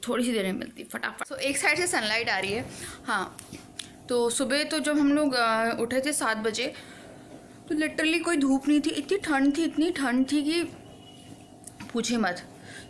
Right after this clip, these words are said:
So guys, अब मैंने क्या हुआ, मैं दो दिन से सिर्फ, मैं दो दिन से सिर्फ खिचड़ी खा रही थी, क्योंकि मेरे पेट थोड़ा दिक्कत थी मेरे पेट में, और अब वो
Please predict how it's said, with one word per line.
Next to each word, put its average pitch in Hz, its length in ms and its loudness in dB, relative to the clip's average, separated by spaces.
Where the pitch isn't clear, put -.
So 226 440 4
guys, 240 440 2
अब 254 580 2
मैंने 240 320 -2
क्या 247 160 2
हुआ, 247 200 2
मैं 262 160 2
दो 233 160 6
दिन 254 160 2
से 269 160 0
सिर्फ, 277 260 -2
मैं 233 220 0
दो 247 200 4
दिन 277 140 4
से 269 100 0
सिर्फ 262 200 -2
खिचड़ी 220 280 -4
खा 214 160 -2
रही 185 160 -2
थी, 202 360 -6
क्योंकि 226 320 -2
मेरे 220 260 0
पेट 220 520 -4
थोड़ा 214 200 0
दिक्कत 202 500 -4
थी 226 40 -2
मेरे 202 140 -2
पेट 190 220 -4
में, 202 120 -4
और 214 140 0
अब 202 160 -2
वो 208 280 -2